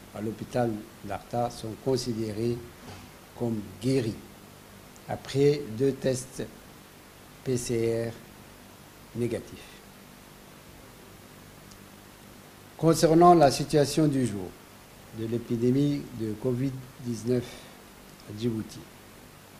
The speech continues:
deux cent quatre tests ont été réalisés. Sept se sont révélés positifs, dont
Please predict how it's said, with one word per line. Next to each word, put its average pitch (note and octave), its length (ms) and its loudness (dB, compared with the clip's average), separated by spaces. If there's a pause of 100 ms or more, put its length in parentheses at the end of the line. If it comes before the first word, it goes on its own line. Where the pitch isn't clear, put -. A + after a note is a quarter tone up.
(920)
deux D3 240 4
cent E3+ 460 6 (120)
quatre D3 380 4
tests D#3 380 0
ont A#2 140 -2
été B2 340 -4
réalisés. G#2+ 500 0 (1700)
Sept F#3 420 6 (140)
se B2+ 80 -4
sont C#3 220 0
révélés B2+ 440 2 (240)
positifs, A#2+ 460 -4 (2250)
dont B2 440 0